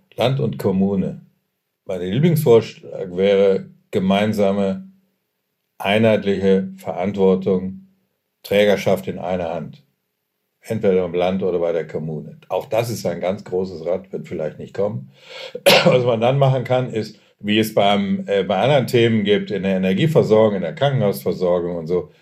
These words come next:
dass man größere Schulverbünde macht als Zweckverbände, wo dann Land und Kommunen sind, die dann der einheitliche Schulträger sind. So etwas gibt es in den Niederlanden zum Beispiel.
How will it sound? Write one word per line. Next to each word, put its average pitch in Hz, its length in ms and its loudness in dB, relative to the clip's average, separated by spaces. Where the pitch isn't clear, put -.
dass 101 200 -2
man 95 520 -2
größere 104 640 2
Schulverbünde 120 1000 0
macht 113 420 0
als 92 240 -6
Zweckverbände, 120 960 0
wo 104 100 0
dann 98 180 2
Land 98 220 0
und 98 120 -2
Kommunen 127 480 2
sind, 123 260 0
die 113 100 0
dann 107 200 4
der 95 180 0
einheitliche 95 560 0
Schulträger 120 640 0
sind. 127 340 -2
So 87 60 -6
etwas 85 300 -4
gibt 90 180 -10
es - 180 -8
in 92 120 -8
den 87 120 -8
Niederlanden 123 500 2
zum 113 180 -4
Beispiel. 104 480 -2